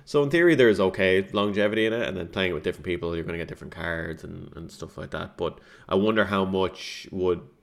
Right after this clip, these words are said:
detract from it playing it multiple times, because the second mission we played, um, Craig, who owns the game, had played it. So he was like, "Okay, I recommend staying in the school," 'cause it's the starting area is a school, "and we build up our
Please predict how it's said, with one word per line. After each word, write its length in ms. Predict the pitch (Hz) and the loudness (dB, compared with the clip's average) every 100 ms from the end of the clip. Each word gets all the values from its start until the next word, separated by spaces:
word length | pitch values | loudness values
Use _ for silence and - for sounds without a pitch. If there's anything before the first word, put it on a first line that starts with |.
| _ - | _ -6
detract 520 | 95 - 92 90 - | -6 -2 0 0 -4
from 140 | 90 | -8
it 120 | 82 | -10
playing 280 | - 85 82 | -8 -8 -6
it 120 | 71 | -8
multiple 360 | 78 80 - - | -8 -10 -8 -10
times, 540 | - 78 62 60 - _ _ - - _ _ | -8 -10 -10 -12 -20 _ _ -20 -20 _ _
because 600 | 90 95 87 85 85 - | -6 0 2 0 -2 0
the 280 | 92 87 87 | 2 2 0
second 460 | - 110 - 107 | -2 -2 0 -2
mission 260 | 95 - 87 | -2 -4 -4
we 140 | 90 | -4
played, 340 | 87 82 73 - - - _ _ - - _ 92 | -2 -4 -4 -8 -14 -20 _ _ -20 -20 _ -8
um, 440 | 80 80 80 80 | -6 -6 -8 -6
Craig, 320 | - 90 87 | 0 2 2
who 120 | 87 | 0
owns 260 | 87 87 82 | -2 -2 -6
the 100 | 73 | -8
game, 200 | - - - - - | -10 -10 -16 -20 -8
had 200 | 95 92 | -4 -2
played 280 | 101 90 87 | 2 2 2
it. 200 | 78 - - _ _ - | -4 -12 -20 _ _ -6
So 180 | 98 | 2
he 80 | 95 | 4
was 100 | 90 | 4
like, 140 | 87 87 | 2 -2
"Okay, 200 | 85 90 | -2 2
I 20 | |
recommend 460 | 92 98 98 92 87 | 2 2 0 -2 -2
staying 340 | 104 98 95 | 0 2 2
in 100 | 90 | -2
the 60 | 85 | -6
school," 460 | - 98 90 87 | -2 0 0 -4
'cause 180 | - 85 | -10 -14
it's 200 | 87 - - | -16 -18 -18
the 80 | - | -16
starting 380 | - 92 85 90 | -8 -6 -6 -8
area 260 | 82 87 78 | -6 -4 -4
is 120 | 78 | -6
a 60 | - | -6
school, 340 | 95 90 - - - - - | -4 -4 -6 -16 -20 -20 -4
"and 160 | 98 92 | -2 0
we 100 | 87 | -2
build 300 | 82 92 90 | 0 2 2
up 180 | 87 92 | -2 0
our 380 | 85 85 82 | -2 -2 -4